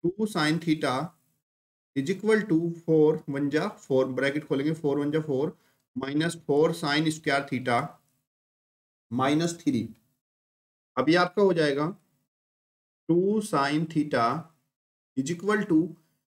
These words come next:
यहाँ से बच्चों हम लिखेंगे minus four sine square theta, फ़ोर में से थ्री गया प्लस वन, इन सबको equal to से इधर ले जाएंगे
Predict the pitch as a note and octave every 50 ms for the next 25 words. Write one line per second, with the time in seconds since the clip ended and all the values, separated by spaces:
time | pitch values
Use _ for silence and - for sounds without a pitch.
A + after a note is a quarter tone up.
0 | _ - C#3+ D3 C#3+ D#3 D#3 F#3+ F#3 F#3 F#3 - G3+ F#3+ F#3 F#3 F3+ E3+ E3+ E3
1 | D3+ D3 D#3+ F3+ G#3 - _ _ _ - B2 B2+ C3+ C#3 C#3+ C#3+ D3 D#3 D#3+ D#3
2 | E3 F3+ F#3 - - - _ - C#3+ C#3+ C#3+ C#3+ C3+ C#3 D#3 F3+ E3 _ _ _
3 | _ _ _ _ _ _ - C#3 C#3+ D3+ D#3+ E3+ F3+ G3 G3 G3 - - C3 B2
4 | - _ - - C3 C3 C3 C3 C3+ C#3+ C#3+ - - D3+ D3 D3 D3 - A#2 A#2
5 | C3+ D#3+ - - - _ _ _ _ - - C3+ C#3 C#3 D3+ D#3 D#3 - - -
6 | C3+ C#3+ C#3+ D3 D3 D#3 D#3 - C3 C3 C#3+ D3+ - - A2+ G2+ - - _ _
7 | _ _ _ _ _ _ _ _ _ _ _ _ _ _ _ _ _ _ _ -
8 | C#3+ D3+ F3+ E3+ F3+ F#3+ F3 - F#3 F3 E3+ F3+ F3 F#3 F#3 D#3 D#3+ E3+ E3+ D#3+
9 | D#3 D3 D3 D3 D#3 F3+ G#3 -